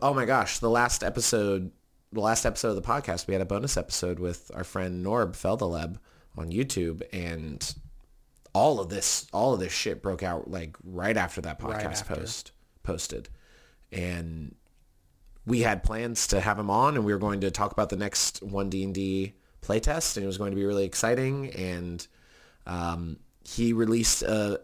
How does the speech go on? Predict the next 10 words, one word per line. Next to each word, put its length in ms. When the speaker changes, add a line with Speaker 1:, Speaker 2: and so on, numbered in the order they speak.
Speaker 1:
he 180
released 360
a 40
video, 460
like, 300
right, 640
like, 240
the 140
day 440
before 880